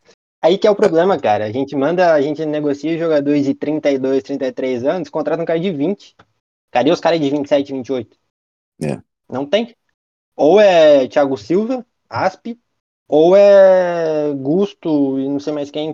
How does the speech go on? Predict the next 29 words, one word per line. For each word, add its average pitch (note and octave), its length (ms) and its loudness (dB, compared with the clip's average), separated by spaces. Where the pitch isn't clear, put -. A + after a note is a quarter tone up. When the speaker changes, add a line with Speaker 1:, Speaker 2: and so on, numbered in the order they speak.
Speaker 1:
com D3 160 -4
vinte D3 280 -6
anos D3+ 200 -6
de F3 40 -8
idade. D#3+ 320 -6
Então, B2+ 140 -4
assim, D3+ 200 -4
é B2+ 100 0
complicado, D3+ 500 -2
cara. A2 220 -4
A - 80 -6
transição B2+ 480 -2
é - 40 0
uma C3+ 40 -2
parada D3+ 220 2
que E3 100 -4
não E3 60 -2
existe. G3+ 360 -4
Por C3+ 140 -2
isso C3 140 -2
que D#3+ 60 -2
a - 20 0
gente D#3 180 -4
tem E3+ 140 -6
que F#3 520 -4
ter - 120 -10
paciência, G3+ 540 -2
porque B2 480 -2
o, A#2+ 460 -2